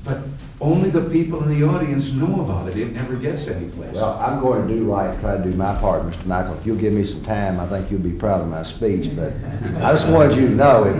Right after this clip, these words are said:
Speaker 2: if, if we want something once in a while, can we call over and get something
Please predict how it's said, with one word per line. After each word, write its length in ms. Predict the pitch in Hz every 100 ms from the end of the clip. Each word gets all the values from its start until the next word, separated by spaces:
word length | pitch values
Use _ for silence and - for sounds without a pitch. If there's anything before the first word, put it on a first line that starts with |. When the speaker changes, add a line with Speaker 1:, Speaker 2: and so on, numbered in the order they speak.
| - -
Speaker 2:
if, 1160 | - 175 151 151 - 139 - 180 185 - -
if 60 | 170
we 140 | 220
want 300 | 214 196 180
something 420 | - 185 180 143 143
once 220 | 180 131
in 60 |
a 20 | 131
while, 220 | 160 156
can 80 | 123
we 160 | 147
call 200 | 147 156 147
over 140 | 135
and 100 | 127
get 160 | 135 127
something 320 | 147 123 123